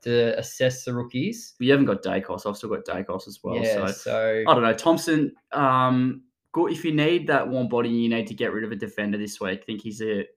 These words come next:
Speaker 2: um, really reliable option as a warm body, but won't be scoring you too many points.
Speaker 1: What's, um, really leaning me towards him as well is the buys are coming up and you
Speaker 2: Yeah.
Speaker 1: want your rookies to be playing.
Speaker 2: Yeah.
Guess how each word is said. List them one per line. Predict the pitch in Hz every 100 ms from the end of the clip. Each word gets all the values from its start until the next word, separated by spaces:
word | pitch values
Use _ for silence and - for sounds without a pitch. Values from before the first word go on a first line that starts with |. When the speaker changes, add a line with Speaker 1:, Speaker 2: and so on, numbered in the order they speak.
| _
Speaker 2:
um, | 104 98 95
really | 110 107
reliable | 104 101 101 101 101 95 95 _
option | 90 - - 107 107
as | -
a | 110
warm | 117 117 107
body, | 107 117 180
but | 147 104 -
won't | 113 104
be |
scoring | 110 - 110 107
you | 101
too | 101 95
many | 95
points. | 95 104 95 - -
Speaker 1:
What's, | 123 165 - -
um, | 220 208 151 120
really | 135 131 123
leaning | 123 120 117
me | 110 101
towards | 101 113 110 110
him | 110
as | 101 -
well | 98 101 98 -
is | 101 101 - -
the | -
buys | 104 110 131 151
are |
coming | 147 131 117
up | 110 104 95 -
and | 113
you | 110
Speaker 2:
Yeah. | 120
Speaker 1:
want | 127
your | 131
rookies | 117 - 113
to | -
be | 101
playing. | 101 - 98 95 87 - _ -
Speaker 2:
Yeah. | 107